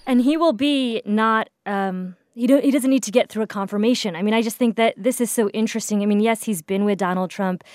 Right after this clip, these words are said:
uh, for, for a long time, and he was a close advisor to Donald Trump. But it, it's also, to me, so fascinating because, uh,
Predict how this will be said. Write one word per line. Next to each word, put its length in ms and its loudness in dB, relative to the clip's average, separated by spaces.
uh, 160 -4
for, 340 -2
for 300 -6
a 80 0
long 400 2
time, 480 -2
and 100 -4
he 80 -4
was 140 -6
a 60 -6
close 280 -2
advisor 500 2
to 100 -2
Donald 340 -2
Trump. 340 -6
But 100 0
it, 180 4
it's 160 0
also, 240 2
to 160 -2
me, 80 4
so 160 0
fascinating 520 -2
because, 480 -2
uh, 60 -8